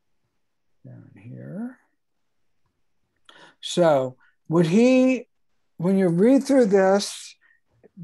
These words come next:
does he meet, would he meet the criteria of the Foundation High School program?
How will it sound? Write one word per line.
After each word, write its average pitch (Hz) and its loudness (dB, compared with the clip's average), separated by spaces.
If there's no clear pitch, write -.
does 208 0
he 233 -4
meet, 214 -4
would 196 -4
he 233 -4
meet 214 -4
the 160 -8
criteria 202 -4
of 165 -4
the 160 -12
Foundation 175 -8
High 170 -6
School 170 -14
program? 151 -8